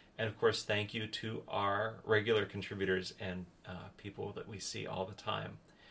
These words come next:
Issues-wise, we closed eighteen issues, and we had two hundred and ninety-eight issues opened by thirteen people.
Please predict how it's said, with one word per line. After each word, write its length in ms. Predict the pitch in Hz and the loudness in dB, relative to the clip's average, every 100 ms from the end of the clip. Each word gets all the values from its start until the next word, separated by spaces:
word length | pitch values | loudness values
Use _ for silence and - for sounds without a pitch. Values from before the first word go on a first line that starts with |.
| - - - - | -20 -20 -20 -2
Issues-wise, 760 | 131 - 151 139 135 127 160 123 | 2 4 2 4 6 6 2 0
we 120 | 107 | -2
closed 460 | - 127 139 143 - | 0 2 4 2 0
eighteen 380 | 123 - 143 131 | 0 0 -6 -2
issues, 580 | 117 - 160 233 - - - - - - - | 0 0 -2 -4 -6 -8 -14 -20 -20 -8 2
and 420 | 117 107 104 90 - - - - - - - | 6 6 4 0 -12 -20 -20 -20 -20 -20 -6
we 140 | 123 117 | 0 2
had 200 | 113 110 | 2 0
two 180 | - | -2
hundred 260 | 170 165 156 | 0 2 4
and 280 | - 117 113 | 4 2 2
ninety-eight 600 | 107 131 135 131 135 147 | 0 0 -2 0 0 0
issues 400 | 117 - 160 - | -2 -2 -4 2
opened 360 | 113 110 139 131 | 4 4 2 -2
by 160 | 101 | -4
thirteen 500 | 95 131 - - 113 | -4 -6 -6 -4 -4
people. 500 | 98 - 110 - 98 | -4 -6 -4 -2 -2